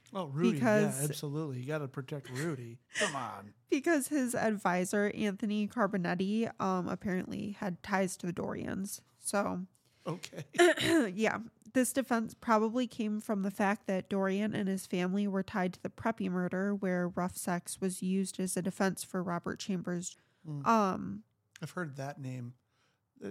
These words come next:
Speaker 1: so I, I have heard of this Preppy murder before.
Speaker 2: Okay, yeah.
Speaker 1: Yeah, for sure.
Speaker 2: Um, but the enormous amount of evidence tying Littlejohn to the crime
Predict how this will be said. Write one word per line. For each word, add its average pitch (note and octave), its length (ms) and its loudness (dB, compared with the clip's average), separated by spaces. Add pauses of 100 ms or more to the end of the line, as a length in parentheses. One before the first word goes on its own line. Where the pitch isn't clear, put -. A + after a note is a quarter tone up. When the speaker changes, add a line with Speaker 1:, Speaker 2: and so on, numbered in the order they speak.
Speaker 1:
so - 160 -6
I, C#3+ 280 -4
I D#3 120 -4
have D3 260 -4
heard C#3 160 -8
of B2+ 100 -10
this B2+ 140 -14
Preppy B2+ 320 -14
murder A#2+ 260 -14
before. C3 480 -20 (320)
Speaker 2:
Okay, G3+ 220 0 (160)
yeah. - 220 0
Speaker 1:
Yeah, B2 120 -8 (120)
for - 160 -20
sure. C3+ 260 -20 (300)
Speaker 2:
Um, G#3 540 4 (460)
but G#3 300 4
the G#3+ 140 2
enormous G3+ 420 2
amount G3 200 2
of F#3 120 -2
evidence G3 640 0
tying G3 340 0
Littlejohn G3 520 0
to - 100 -14
the G3+ 80 -4
crime G3 440 -2